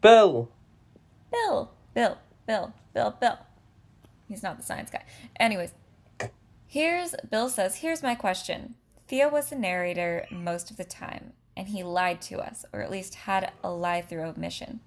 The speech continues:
Speaker 2: Because he's an unreliable narrator, does this lessen the impact of the twist?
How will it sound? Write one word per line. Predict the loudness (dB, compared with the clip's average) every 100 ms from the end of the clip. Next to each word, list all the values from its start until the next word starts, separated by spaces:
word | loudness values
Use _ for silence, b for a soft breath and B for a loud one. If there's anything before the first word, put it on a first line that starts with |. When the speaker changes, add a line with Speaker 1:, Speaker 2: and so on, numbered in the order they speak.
| -20 -20 -20 -12
Speaker 2:
Because | -10 -4 -2 -2
he's | -2 -4
an |
unreliable | -6 -8 -8 -6 -4 -6 -8 -6
narrator, | -4 -4 -4 -6
does | -8 -8
this | -6 -6 -4
lessen | -2 0 0 -4
the | -6
impact | -8 -10 -8 -10 -10
of | -20
the | -20 -14
twist? | -6 -6 -8 -16